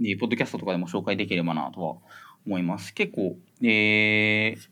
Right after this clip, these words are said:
ショーノートにリンク貼っておきますけど、まあ、二千十八年版と二千十九年版、どっちも面白いんで、ちょっと、えー、見てみてもらえるといいかなと思います。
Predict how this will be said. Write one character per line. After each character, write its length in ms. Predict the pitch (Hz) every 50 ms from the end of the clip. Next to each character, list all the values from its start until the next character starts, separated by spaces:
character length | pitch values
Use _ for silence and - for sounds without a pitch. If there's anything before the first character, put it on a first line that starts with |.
| _ _ _ _ -
シ 100 | - -
ョ 40 | 175
ー 20 |
ノ 80 | 160 156
ー 20 |
ト 80 | - 113
に 80 | 104
リ 60 | 104
ン 60 | 104 101
ク 60 | -
貼 80 | 110
っ 40 | 98
て 180 | 104 - - 113
お 80 | 110
き 80 | 113 131
ま 100 | 127 123
す 80 | 123 -
け 80 | - 135
ど、 120 | 147 151
ま 100 | 156 147
あ、 20 |
二 100 | 131 127
千 180 | 127 170 151 127
十 140 | 113 113 110
八 200 | - 120 117 -
年 180 | 127 113 110 113
版 180 | 110 110 110
と 80 | 104 110
二 100 | 104 104
千 120 | 104 117
十 120 | 101 95 92
九 100 | 85 101
年 160 | 95 95 95
版、 140 | 92 92 98
ど 80 | 104
っ 20 | 98
ち 80 | 101
も 80 | 117 104
面 140 | 104 104 101
白 140 | - 110 98
い 60 | 92
ん 60 | 90
で、 160 | 90 85 85
ち 80 | 90 -
ょ 20 |
っ 20 | -
と、 220 | 104 98 98 101 90
え 260 | 107 98 95 95 92
ー、 40 | 95
見 80 | 98
て 100 | 98 104
み 80 | 90 87
て 80 | 87 92
も 100 | 90 87
ら 80 | 85
え 60 | 82
る 60 | 71 -
と 160 | 87 82 - - - - - - - - - -
い 80 | - 95
い 60 | 82
か 80 | 85 82
な 160 | 82 82 82
と 80 | 85 85
思 260 | 82 85 85 82 80
い 100 | 85 80
ま 200 | 82 90 92 -
す。 460 | - - - - - - - - -